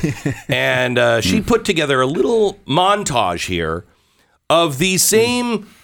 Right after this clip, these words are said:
Speaker 2: reporters and the same kind of reporters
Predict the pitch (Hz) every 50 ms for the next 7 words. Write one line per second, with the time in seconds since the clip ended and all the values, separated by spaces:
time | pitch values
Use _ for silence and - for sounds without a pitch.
0 | _ - 170 196 196 - 190 190 208 190 165 170 170 170 165 165 - - - -
1 | _ _ _ _ - 147 156 156 151 147 147 143 - - 165 160 160 160 156 143
2 | - - 196 226 240 240 220 180 147 113 127 127 113 - 135 127 120 117 113 110
3 | 110 110 104 -